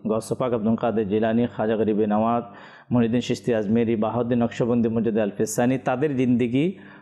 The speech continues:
পড়লে সেম বিশর হাফি রহমতুল্লাহ তাআলা আলাইহির মাঝে যে আমলটা ছিল, যে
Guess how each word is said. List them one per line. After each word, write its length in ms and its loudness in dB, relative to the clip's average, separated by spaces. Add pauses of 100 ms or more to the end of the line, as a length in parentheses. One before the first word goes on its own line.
(120)
পড়লে 300 2
সেম 520 -2 (540)
বিশর 300 0
হাফি 340 0
রহমতুল্লাহ 840 2
তাআলা 240 0
আলাইহির 360 0
মাঝে 280 0
যে 380 0
আমলটা 440 0
ছিল, 300 0 (600)
যে 480 0